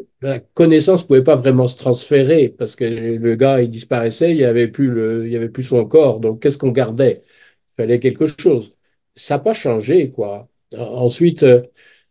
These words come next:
le point que je voudrais, avant qu'on termine là, le point sur lequel je voudrais revenir tout de même, c'est que on, on vient pour cette première, euh, première, euh, fois à l'Université Laval.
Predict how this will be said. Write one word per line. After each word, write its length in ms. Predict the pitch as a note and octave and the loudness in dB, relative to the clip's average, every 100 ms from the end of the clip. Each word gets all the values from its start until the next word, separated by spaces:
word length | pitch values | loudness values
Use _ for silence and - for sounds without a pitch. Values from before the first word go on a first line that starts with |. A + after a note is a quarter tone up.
| _ _ _ _ - | _ _ _ _ 0
le 160 | C#3 | 0
point 240 | C3 G#3 A#3+ | 6 6 6
que 120 | G#3 | 4
je 100 | E3+ | 0
voudrais, 320 | E3 D#3 D#3+ D3 | 0 4 4 4
avant 260 | C3 C3 D3 | 0 0 0
qu'on 160 | C3+ | -2
termine 480 | C3 C#3 C3 F#3 D#3 | 0 0 0 -2 -2
là, 280 | A#2+ C#3+ C#3 - | -2 -4 -6 -10
le 120 | B2 | -6
point 180 | E3+ E3 | 0 0
sur 160 | E3 C3+ | 2 2
lequel 240 | C3 C#3+ | 2 0
je 80 | B2 | -2
voudrais 180 | A#2 B2 | -8 -6
revenir 420 | C3 B2 C#3+ C3 | -4 -2 -2 -2
tout 100 | C3 | 0
de 60 | |
même, 200 | A#2+ D3+ | 0 -2
c'est 140 | D#3+ B2+ | -4 -4
que 240 | - - _ _ _ _ _ _ _ _ _ _ _ _ _ - _ | -2 -4 _ _ _ _ _ _ _ _ _ _ _ _ _ -20 _
on, 420 | - C3 B2 A#2+ _ - | 2 4 4 0 _ -6
on 180 | D3 C3+ | 0 0
vient 260 | C#3 G3 | 2 0
pour 180 | F#3+ C#3+ | 0 -6
cette 220 | C3+ C3+ C3 | -6 -10 -4
première, 500 | E3+ D3+ D3+ D3 C3 | -4 -2 -2 -2 0
euh, 120 | A#2+ | -2
première, 560 | - C#3 C#3 C#3+ C3 B2 | -2 -4 -2 -4 -2 0
euh, 260 | A#2+ A#2 A#2+ B2+ | 2 2 -2 -16
fois 680 | _ _ - D#3 D#3 C#3+ C#3+ _ - | _ _ -6 -2 -2 -4 -8 _ -12
à 160 | B2+ | -6
l'Université 640 | B2 B2 A#2+ A#2+ - - C3 | -4 -4 -4 -4 -6 -2 -2
Laval. 540 | A#2 A2 C3+ D#3+ F#3+ | 0 -2 -2 -2 -4